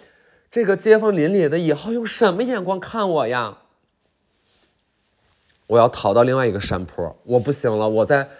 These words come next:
我在这个山的东坡这儿我过不下去了，我要跑到山的西坡。<gasps> 我不行了，我不行了，山的东坡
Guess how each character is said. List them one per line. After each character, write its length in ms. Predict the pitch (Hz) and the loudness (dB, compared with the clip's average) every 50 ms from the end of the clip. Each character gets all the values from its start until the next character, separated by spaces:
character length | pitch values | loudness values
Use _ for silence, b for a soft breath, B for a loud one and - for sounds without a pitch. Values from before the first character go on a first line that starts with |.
| B B B B | B B B B
我 140 | B 110 117 | B 0 2
在 180 | 110 151 143 143 | 6 6 6 6
这 140 | 147 156 131 | 4 0 2
个 180 | 131 123 127 | 2 2 2
山 380 | 123 - - 160 143 139 147 139 | 2 2 2 4 4 4 4 4
的 80 | 131 | 4
东 300 | 123 - - 160 160 160 | 2 4 2 2 2 2
坡 280 | 160 - - 131 120 120 | -2 0 4 6 6 6
这 140 | 117 - 139 | 6 6 4
儿 100 | 120 117 | 6 6
我 240 | 113 120 113 95 92 | 6 4 2 2 0
过 220 | - - 131 123 | 0 2 2 2
不 80 | 101 104 | 2 0
下 220 | - 120 107 104 | -4 -4 -6 -6
去 240 | - - - 113 101 | -6 -6 -6 -4 -4
了， 120 | 90 71 62 | -4 -4 -6
我 160 | 82 98 92 | -4 -4 -2
要 100 | 92 104 | -2 -2
跑 180 | 101 - - 87 | -4 -4 -10 -10
到 140 | 80 85 98 | -8 -6 -8
山 260 | - - 113 101 104 | -4 -2 -2 -2 -2
的 80 | 95 | -4
西 300 | 85 - - - 92 92 | -8 -10 -10 -8 -8 -8
坡。 180 | 87 - - - - _ _ _ _ _ _ _ _ | -8 -8 -12 -14 -14 _ _ _ _ _ _ _ _
<gasps> 720 | - 180 262 294 302 285 269 254 247 240 226 220 208 180 160 | -8 -6 -6 -4 -4 -6 -6 -6 -8 -8 -8 -10 -10 -8 0
我 120 | - 175 | 0 2
不 180 | 165 170 180 175 | 4 6 6 4
行 160 | 156 147 160 | 6 6 6
了， 600 | 143 139 139 143 147 143 143 143 143 139 139 135 127 | 6 6 6 6 6 8 8 8 8 8 6 4 4
我 120 | 98 139 | 2 2
不 140 | 135 139 143 | 4 4 2
行 240 | 127 135 117 113 117 | 2 2 0 0 0
了， 340 | 123 120 120 117 110 92 - | 0 0 0 0 -2 -4 -6
山 200 | 165 - 190 190 | -2 0 0 6
的 100 | 185 165 | 6 4
东 280 | 151 - 180 180 180 170 | 6 6 4 4 2 0
坡 360 | - 180 180 180 175 175 | 2 4 6 8 8 6